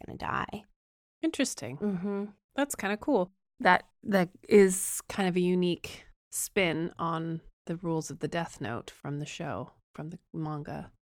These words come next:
Speaker 1: Mm-hmm.
Speaker 2: as well.
Speaker 1: Because in the sh-, the, the show, at least, there was no choice. It wasn't an invite. It was, "I write your name, you die."
Speaker 2: Mm-hmm.
Speaker 1: Period.
Speaker 2: But the, but this is sort of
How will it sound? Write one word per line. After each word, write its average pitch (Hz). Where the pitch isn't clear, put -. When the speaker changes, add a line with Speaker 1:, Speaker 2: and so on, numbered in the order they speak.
Speaker 1:
Mm-hmm. 208
Speaker 2:
as 170
well. -
Speaker 1:
Because 226
in 214
the 190
sh-, -
the, 175
the -
show, 240
at 175
least, -
there 202
was 220
no 185
choice. -
It -
wasn't 190
an 180
invite. 180
It 156
was, 160
"I 185
write 185
your 180
name, 170
you 165
die." 170
Speaker 2:
Mm-hmm. 190
Speaker 1:
Period. 175
Speaker 2:
But 190
the, 180
but 180
this 185
is 170
sort 160
of 160